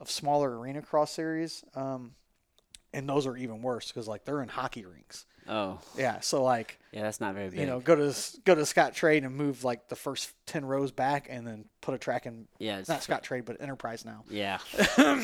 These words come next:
Speaker 2: How many names has that place had?
Speaker 1: Um, ten, I think. <laughs> But, you know, b-,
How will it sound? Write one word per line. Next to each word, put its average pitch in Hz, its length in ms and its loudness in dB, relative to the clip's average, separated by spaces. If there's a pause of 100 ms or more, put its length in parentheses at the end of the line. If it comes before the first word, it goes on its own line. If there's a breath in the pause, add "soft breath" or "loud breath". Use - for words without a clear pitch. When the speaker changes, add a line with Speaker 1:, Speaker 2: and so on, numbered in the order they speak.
(180)
Speaker 2:
How 117 120 0
many 113 160 -4
names 104 240 -8
has 95 80 -10
that 98 180 -6
place 92 240 -12
had? 92 360 -6
Speaker 1:
Um, 113 440 -6 (320 loud breath)
ten, 104 360 -12
I 98 60 -12
think. 110 340 -10 (260 loud breath)
<laughs> - 240 -14
But, 156 260 10 (100)
you 160 100 0
know, 123 200 -2 (580 loud breath)
b-, - 540 -14